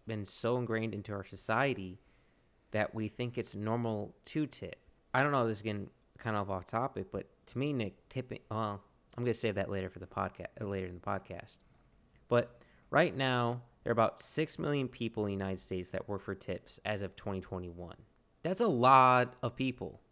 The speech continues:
that are solely surviving off tips. And I, well, here's a tip for you, Nick. <laughs> Get it? Uh, if you want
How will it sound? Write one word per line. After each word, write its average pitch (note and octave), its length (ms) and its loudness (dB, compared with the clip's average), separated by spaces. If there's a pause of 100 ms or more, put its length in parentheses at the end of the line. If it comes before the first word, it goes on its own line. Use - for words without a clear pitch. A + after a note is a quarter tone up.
(240)
that A#2 240 0
are A#2+ 180 6
solely C#3+ 520 0
surviving A2 480 4
off G2 200 -6
tips. - 540 -6 (360)
And A2+ 360 2 (500)
I, B2 280 4 (400)
well, G#2+ 200 -4 (380)
here's D#3 160 2
a A2+ 80 0
tip - 220 -2
for G2+ 100 -6
you, A2+ 300 0 (240)
Nick. A2 400 -4
<laughs> - 60 -20
Get A2+ 260 2 (400)
it? G2+ 260 -6 (580)
Uh, G2+ 260 4 (540)
if A2+ 140 -2
you B2 140 2
want D#3 260 6